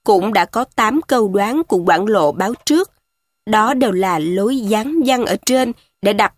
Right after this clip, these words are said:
phục bút ở dưới vậy. Tám câu của Tử Hư liền một bài, tám câu của Quảng Lộ chia hai bài. Tử Hư bói Lưu Hội đến nhờ. Quảng Lộ bói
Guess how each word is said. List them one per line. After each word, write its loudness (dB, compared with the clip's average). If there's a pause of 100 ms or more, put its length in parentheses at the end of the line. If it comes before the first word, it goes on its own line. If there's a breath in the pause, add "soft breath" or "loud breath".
phục -4
bút 0
ở -2
dưới 0
vậy. 2 (1040)
Tám 0
câu 0
của 2 (200)
Tử 2
Hư 0 (640)
liền 2
một -2
bài, 2 (500)
tám 2
câu 2
của 0
Quảng 2
Lộ 2 (260)
chia 0
hai -2
bài. 0 (600)
Tử 2
Hư 2 (120)
bói -2
Lưu 2
Hội 0
đến 0
nhờ. 2 (1200)
Quảng 2
Lộ 2
bói 0